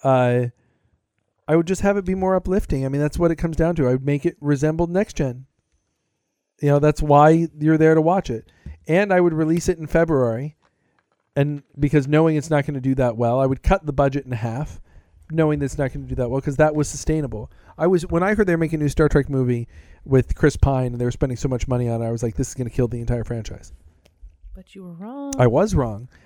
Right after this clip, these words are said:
Speaker 1: But that was the gamble they made here. This movie had a larger budget than any of the other ones, and it did the worst.
Speaker 2: Really?
Speaker 1: Yeah. Um, so, I mean, it, it's
Speaker 2: I feel like that happens a lot, though. Like, when they,
Speaker 1: Yeah.
Speaker 2: when they've run out of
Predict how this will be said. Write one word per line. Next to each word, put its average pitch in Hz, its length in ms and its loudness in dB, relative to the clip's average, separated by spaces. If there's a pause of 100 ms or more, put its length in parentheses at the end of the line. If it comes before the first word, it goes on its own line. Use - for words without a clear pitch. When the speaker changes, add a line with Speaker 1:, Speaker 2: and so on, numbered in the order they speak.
(100)
Speaker 1:
But 135 80 -2
that 160 100 4
was 165 100 0
the 160 60 -6
gamble 160 200 -2
they 143 80 -4
made 135 160 -2
here. 165 180 -4
This 131 180 -8
movie 143 220 -2
had 131 140 2
a 123 60 2
larger 120 280 -2
budget 120 300 -4
than 117 100 -8
any 123 220 -4
of 113 60 -4
the 113 100 -4
other 127 160 -2
ones, 104 400 -12
and 123 100 -6
it 110 80 -6
did 113 140 -4
the 110 80 -6
worst. 117 400 -10 (260)
Speaker 2:
Really? 185 920 -8
Speaker 1:
Yeah. 151 380 4 (220)
Um, 139 480 -2 (960)
so, 127 600 4 (100)
I 135 120 0
mean, 131 160 -4
it, 131 160 -4
it's 135 400 -4 (540)
Speaker 2:
I 214 80 -6
feel 320 160 2
like 330 140 0
that 208 160 0
happens 185 380 -6
a 175 60 -6
lot, 156 320 -8
though. 214 400 -4
Like, 175 280 -8
when 180 140 -8
they, 160 260 -10 (880)
Speaker 1:
Yeah. 175 120 6
Speaker 2:
when 170 80 4
they've 180 220 -2
run 180 300 -6
out 180 240 -4
of 185 340 -8